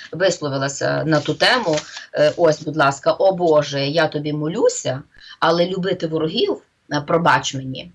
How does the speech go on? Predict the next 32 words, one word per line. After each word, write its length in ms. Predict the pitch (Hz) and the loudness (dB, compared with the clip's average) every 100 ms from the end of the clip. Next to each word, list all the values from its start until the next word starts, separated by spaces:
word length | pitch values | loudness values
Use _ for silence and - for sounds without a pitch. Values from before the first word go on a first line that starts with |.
| _ | _
я 400 | 151 151 175 - 156 | -2 2 2 0 -2
не 200 | 156 190 | -2 -2
навчуся. 680 | 202 202 - 120 - - - - | -6 -8 -10 -10 -12 -12 -12 -10
Я 200 | 143 165 | -2 0
твердо 480 | 165 202 185 175 185 | 0 2 2 0 -4
вірю, 440 | 180 175 147 131 139 156 | -2 0 0 0 -4 -4
Боже 400 | 147 139 131 135 | 0 0 2 2
мій, 360 | 175 381 247 - - | 2 0 -2 -6 -2
лише 260 | - - 202 | 2 4 4
святий 480 | - 175 175 202 180 | 2 0 2 0 2
вогонь, 540 | 180 180 151 139 143 | 4 6 4 4 4
ненависть 840 | 151 151 220 381 180 120 - - - _ - _ | 4 4 2 2 0 -6 -10 -12 -18 _ -20 _
пірве 420 | - 214 208 196 | -4 -2 2 2
з 100 | 180 - | 0 -2
кайданів 680 | 175 165 165 143 131 131 147 | -2 2 2 2 0 -4 -2
нарід 520 | 180 381 415 285 - | 2 4 4 0 -4
мій 500 | 165 147 127 123 - _ - | -2 -2 -2 -6 -12 _ -10
і 100 | 170 | -4
поведе 440 | 180 170 175 208 | 2 4 4 2
його 160 | 190 175 | 0 -2
до 120 | 170 | -4
слави". 500 | - 147 120 - - | -4 -6 -6 -8 -14
Це 120 | - | -12
сказала 380 | 165 175 185 185 | -14 -6 -2 0
Лівицька 380 | 185 185 185 175 | 0 -2 -4 -6
Холодна, 460 | 170 175 147 135 147 | -2 0 0 2 0
яка 180 | 143 | 0
прожила, 360 | 151 156 175 165 | -4 -4 0 0
здається, 340 | 151 156 - | 0 -2 -2
сто 180 | 143 - | -6 -6
три 200 | 147 151 | -4 0
роки. 440 | 135 101 - - | 0 -2 -4 -12